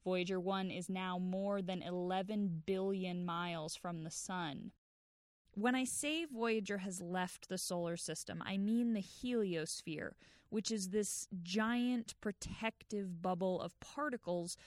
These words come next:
created by our sun. If it weren't for the heliosphere, Earth would be bombarded by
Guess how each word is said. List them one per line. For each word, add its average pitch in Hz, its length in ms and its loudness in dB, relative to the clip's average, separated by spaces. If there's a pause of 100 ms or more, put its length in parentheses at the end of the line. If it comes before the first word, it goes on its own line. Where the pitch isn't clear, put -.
(220)
created 233 560 2
by 175 200 2
our 170 140 0
sun. 185 640 -2 (360)
If 214 120 -4
it 269 80 -2
weren't 330 180 -2
for 277 60 -4
the 214 100 0
heliosphere, 190 1120 0 (100)
Earth 262 360 -4
would 220 260 -2
be 208 160 0
bombarded 196 880 2
by 175 360 0